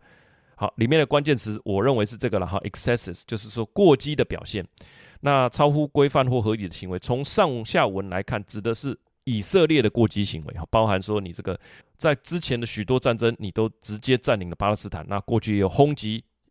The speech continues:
医院跟学校，还有近期总统这样子的发言啊，当然就包含，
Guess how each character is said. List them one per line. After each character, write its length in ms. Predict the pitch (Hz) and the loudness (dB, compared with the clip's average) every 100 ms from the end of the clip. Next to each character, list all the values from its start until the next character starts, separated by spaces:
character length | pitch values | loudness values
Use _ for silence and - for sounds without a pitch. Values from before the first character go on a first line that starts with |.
| - | -10
医 80 | 143 | -2
院 220 | 165 143 | 2 2
跟 160 | 123 120 | 2 -2
学 200 | - 92 | 0 -2
校， 180 | 107 82 | -2 -4
还 240 | - 104 | -4 0
有 120 | 110 | 0
近 220 | - 156 120 | 0 -4 -4
期 280 | - 98 - | -6 -8 -8
总 180 | - 110 | -4 0
统 200 | 113 85 | 0 -2
这 100 | 107 | -2
样 100 | 95 | -2
子 120 | 92 | -4
的 60 | 87 | -6
发 220 | 92 85 | -4 -4
言 140 | 73 - | -6 -12
啊， 100 | 87 - | -16 -8
当 160 | 98 104 | -4 -2
然 100 | 90 | -2
就 100 | 101 | -6
包 220 | - 104 | 2 2
含， 160 | 95 | 2